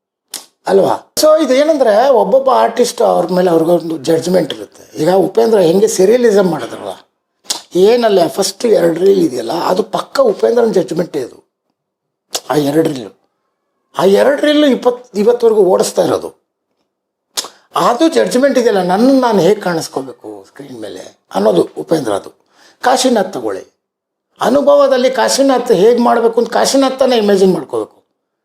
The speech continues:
ಅದೊಂದು ಎಕ್ಸ್‌ಪೆರಿಮೆಂಟ್, ಅದೊಂದು ದೊಡ್ಡ ರಿಸ್ಕ್ ಅಲ್ವಾ ಅದು? ಅವರೇ ಡೈರೆಕ್ಟ್ ಮಾಡ್ತಿದ್ದವ್ರು, ಅವ್ರ ಕ್ಯಾರೆಕ್ಟರ್ ಹೆಂಗೆ ಮಾಡ್ತಾರೆ? So ಈ ಥರ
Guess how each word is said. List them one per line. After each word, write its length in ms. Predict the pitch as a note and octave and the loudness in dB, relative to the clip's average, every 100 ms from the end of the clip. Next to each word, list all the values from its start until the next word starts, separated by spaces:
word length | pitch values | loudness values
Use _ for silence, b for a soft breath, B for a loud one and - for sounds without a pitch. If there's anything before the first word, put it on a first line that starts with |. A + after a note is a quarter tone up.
| _ _ _ G3+ | _ _ _ 0
ಅದೊಂದು 440 | G#3 B3 A#3+ A3+ | 2 2 4 4
ಎಕ್ಸ್‌ಪೆರಿಮೆಂಟ್, 540 | G#3 - C4 B3 A3+ | 2 0 2 2 2
ಅದೊಂದು 220 | F#3 A3+ G3 | 2 2 2
ದೊಡ್ಡ 260 | G3 G3 | 0 0
ರಿಸ್ಕ್ 340 | C#4 C4 - A#3+ | 0 0 0 0
ಅಲ್ವಾ 220 | G#3 - | 2 0
ಅದು? 300 | - F2+ _ _ _ _ _ _ _ | -4 -16 _ _ _ _ _ _ _
ಅವರೇ 320 | - F#3 A3+ | -2 2 2
ಡೈರೆಕ್ಟ್ 400 | A#3 G#3+ A3 A3 | 2 2 0 0
ಮಾಡ್ತಿದ್ದವ್ರು, 460 | A3 G3 G3+ F#3 G3+ | -2 0 0 0 2
ಅವ್ರ 200 | F#3 G3+ | 2 0
ಕ್ಯಾರೆಕ್ಟರ್ 400 | G3+ G3+ G3+ F#2 | 0 -2 0 -2
ಹೆಂಗೆ 140 | E3+ | -2
ಮಾಡ್ತಾರೆ? 460 | E2+ - _ - - - | -4 -6 _ -20 -14 0
So 220 | C#4 A#3 | 0 2
ಈ 140 | C4 | 0
ಥರ 200 | D4+ D4+ | 2 2